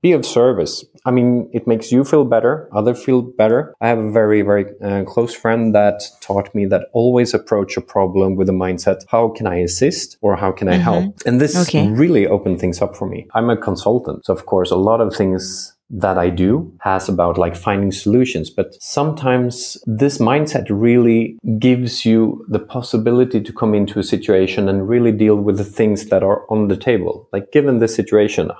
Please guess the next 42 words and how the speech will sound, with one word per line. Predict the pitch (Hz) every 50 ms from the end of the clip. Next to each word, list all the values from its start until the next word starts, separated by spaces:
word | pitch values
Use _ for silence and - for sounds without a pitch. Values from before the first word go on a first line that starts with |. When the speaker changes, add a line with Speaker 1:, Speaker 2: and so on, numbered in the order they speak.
| - -
Speaker 1:
how | 127 117 113
can | 113 - 117 101 98 98 95 - _ _ _ _ _ _
my | - 107 113 131 139
particular | 139 139 - 117 - 104 - - 90 90
skill | 87 - - 98 95 92
set | 87 - 95 85 85 - - - _ _ _ -
be | - 104 101
of | 92 90 90
best | 92 95 85 - - -
use? | 98 95 80 - - - - - - -
It's | - 113 113 - - - - - - -
not | 113 117 - -
so | - -
much | 110 98 95 90 - -
about, | 90 82 87 87 - -
like, | 95 87 85 85 - - _ _ _ _
selling | - - - 120 113 113 110 104 95 92 80 -
a | -
solution | 85 - 95 85 82 85 85 - - 107 123 131 - _ -
as | 95 95 92 -
helping | - 127 131 127 - 85 76
someone. | - - - - - - -
It's | - -
a, | - 92 95 -
it's | - 90 - -
a | 107
nicer | 101 104 110 120 120 120 113 - - 87
and | 87 90
it's | 92 87 92
a | 90
freer | 85 - - 110 107 104 98 95 90
way | 92 98 101 95
of | 87 85 87 87
looking | 87 90 - - 90 87
what | 87 87 87
I | 87 92
do. | 90 - 98 95 - _ _ -
Speaker 2:
Yeah, | 196 202 202 170 147 156 156 151 - _
it | - 180 190
is. | 202 156 135 - - - - _
Speaker 1:
So, | - - - 113 110 107 107 110 110 110 - -
so | - - -